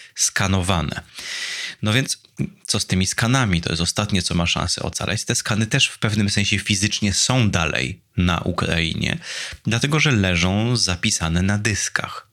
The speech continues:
No więc trzeba by je skopiować. Natomiast nie tak łatwo jest dostać dzisiaj w Kijowie albo w Charkowie dyski. A to mówimy o terabajtach i kolejnych terabajtach i kolejnych terabajtach danych.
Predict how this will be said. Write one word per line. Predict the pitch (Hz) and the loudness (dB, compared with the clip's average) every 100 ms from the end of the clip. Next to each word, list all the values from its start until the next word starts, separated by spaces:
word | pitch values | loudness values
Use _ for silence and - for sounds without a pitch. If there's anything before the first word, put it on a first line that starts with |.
| _ | _
No | 92 | -2
więc | 85 101 | 0 0
trzeba | - 98 | -2 0
by | 98 | 2
je | 117 | 2
skopiować. | 127 - 151 160 98 80 - - | 0 -2 0 2 2 2 -2 -2
Natomiast | 82 - 107 123 | -2 0 0 0
nie | |
tak | 135 143 | -2 -2
łatwo | 143 165 - 87 | 0 -2 -2 0
jest | 85 87 | 0 0
dostać | 85 87 - 98 | -2 -2 -2 -4
dzisiaj | 87 87 - 101 | -2 -2 0 -2
w | - | -4
Kijowie | - 92 90 82 85 - - | -2 0 0 0 -2 -4 -6
albo | - 92 85 92 120 - - - - | -2 -2 0 -2 -4 -8 -16 -14 -6
w | 85 85 92 87 | -2 0 2 2
Charkowie | - 113 117 101 90 90 85 85 - | 0 -2 -2 -2 0 0 0 -4 -2
dyski. | 98 104 - - - - - - - - | 0 2 0 -2 -8 -12 -16 -16 -14 -10
A | |
to | 87 90 | -2 0
mówimy | 95 104 110 113 | 2 2 2 2
o | |
terabajtach | 110 107 104 95 98 98 - 107 - | 0 -2 0 0 0 0 -4 -6 -4
i | 85 | -2
kolejnych | 113 107 107 98 98 | 0 2 2 2 0
terabajtach | - - 92 90 90 90 - | -2 -4 -2 -2 -2 -6 -6
i | |
kolejnych | - 95 104 98 90 | -2 2 2 2 0
terabajtach | - 104 87 92 - 85 | 0 -2 0 -2 -2 -4
danych. | 82 78 - 113 | -2 -4 -2 -4